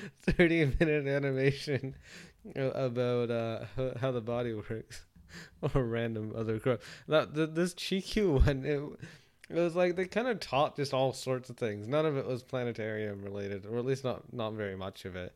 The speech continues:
Uh, <laughs> I, I, I don't think I would recommend it, her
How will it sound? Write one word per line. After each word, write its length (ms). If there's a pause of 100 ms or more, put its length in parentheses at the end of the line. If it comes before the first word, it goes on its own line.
(380)
Uh, 160 (260)
<laughs> 140 (360)
I, 160
I, 300
I 40
don't 280
think 440
I 120
would 140
recommend 540
it, 180
her 320